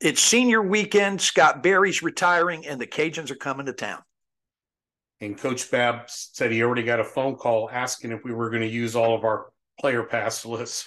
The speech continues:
Speaker 1: Yeah. Well, as a matter of fact, we were gonna ask you for five times as much.
Speaker 2: And that's
Speaker 1: Uh,
Speaker 2: what he essentially told him. He said, "Yes, we're gonna use them all and then some if you got 'em."
Speaker 1: Yeah.
Speaker 2: So.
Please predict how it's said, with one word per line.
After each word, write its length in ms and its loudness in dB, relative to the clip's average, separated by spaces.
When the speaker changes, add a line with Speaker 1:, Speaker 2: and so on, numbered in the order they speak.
Speaker 1:
Yeah. 280 6
Well, 200 4
as 120 2
a 40 -4
matter 240 4
of 60 0
fact, 300 4
we 120 4
were 80 2
gonna 180 2
ask 300 0
you 120 -4
for 140 -8
five 340 2
times 340 0
as 140 -10
much. 320 -8
Speaker 2:
And 120 -2
that's 220 2
Speaker 1:
Uh, 40 -8
Speaker 2:
what 160 4
he 100 2
essentially 500 -6
told 280 -4
him. 60 -14
He 100 -6
said, 440 -2
"Yes, 300 0
we're 100 -6
gonna 160 -2
use 220 -4
them 140 -6
all 320 -2
and 180 -6
then 200 -2
some 280 -8
if 160 -14
you 80 -14
got 260 -8
'em." 160 -14
Speaker 1:
Yeah. 160 -2
Speaker 2:
So. 380 -6